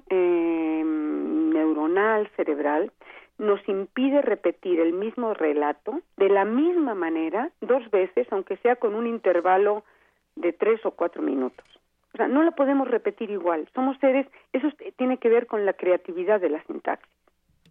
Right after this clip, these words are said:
Imagínese el riesgo de que oralmente, ahora vuelva usted a contar qué vio, qué dijo, qué no sé qué. Si uno va al Archivo General de la Nación, está lleno, aquella gente que no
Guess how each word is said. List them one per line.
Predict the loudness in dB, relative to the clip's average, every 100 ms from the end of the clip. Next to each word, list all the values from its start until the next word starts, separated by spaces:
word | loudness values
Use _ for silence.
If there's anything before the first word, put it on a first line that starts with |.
| _ _ _ -20 -20 -10 -2
Imagínese | 2 2 4 4 4 4
el | 2
riesgo | 2 2 2 2 2 0 0 _ _ _ _ _ _ _ _ _ _ _ _ -8
de | -4 2 4 4 0 -6 _ _ _ _ _ _ _ _ _
que | -2 0 -2 -8 _
oralmente, | 0 2 2 2 2 0 -2 0 2
ahora | 2 2 0 -4
vuelva | -2 0 2 0
usted | -2 -2 -2
a | 0
contar | -2 0 0 0
qué | -2
vio, | 0 0 0 0
qué | -2 0
dijo, | -2 0 -2 0
qué | -2
no | -2 -4
sé | -6
qué. | -4 -4 -4 -12 -20 _ -2
Si |
uno | 0 2 2
va | 4 4
al | 4
Archivo | 2 -2 -4
General | 0 0 2
de | 0
la | 0
Nación, | -2 -4 -4 -4
está | -4 -2 -2 -2 _ -18 -2
lleno, | 2 2 2 0
aquella | 2 0 0
gente | -2 -4 -4
que | -2
no | -2